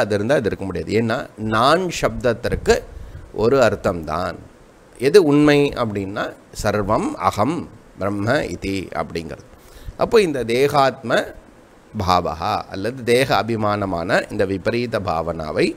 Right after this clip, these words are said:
முழுமையாக நீக்கிவிடணும். யாவத், அது எப்படி சொல்றார்? யாவது ஷவாகாரம், எது மட்டும், எண்ணி மட்டும் இந்த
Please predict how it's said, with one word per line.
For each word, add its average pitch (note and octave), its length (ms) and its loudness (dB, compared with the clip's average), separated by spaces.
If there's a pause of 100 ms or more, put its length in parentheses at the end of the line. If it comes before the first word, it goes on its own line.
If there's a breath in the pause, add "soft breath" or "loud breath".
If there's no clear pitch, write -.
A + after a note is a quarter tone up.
(360 loud breath)
முழுமையாக A#2 720 2
நீக்கிவிடணும். F2+ 720 -6 (640 loud breath)
யாவத், F#2+ 480 4
அது A#2+ 160 2
எப்படி B2+ 220 2
சொல்றார்? A#2 400 6 (200)
யாவது A#2 500 6 (460)
ஷவாகாரம், G2+ 1080 0 (2000 loud breath)
எது C#3+ 300 6
மட்டும், A2 440 0 (1080)
எண்ணி C#3 340 4 (100)
மட்டும் G#2 360 0 (1200)
இந்த A2 180 4